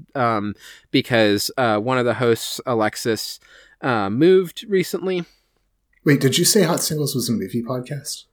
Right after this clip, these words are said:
Speaker 2: Did I hear that right?
Speaker 1: Did I? It's a music podcast.
Speaker 2: Okay. I
Speaker 1: I may have just said it wrong.
Speaker 2: I, I'm, I may have just heard things.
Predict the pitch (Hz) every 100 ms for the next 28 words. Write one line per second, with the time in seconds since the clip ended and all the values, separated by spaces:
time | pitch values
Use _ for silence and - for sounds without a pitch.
0 | _ 123 120 117 123 131 139 147 202 196
1 | 156 170 165 135 123 110 - 78 69 -
2 | - - _ _ _ _ - 110 92 71
3 | _ _ _ _ _ _ _ _ _ 139
4 | 139 - 127 120 107 101 - 101 76 92
5 | 90 - _ _ _ 135 131 151 143 131
6 | 151 135 127 131 120 - 120 113 - 95
7 | 92 -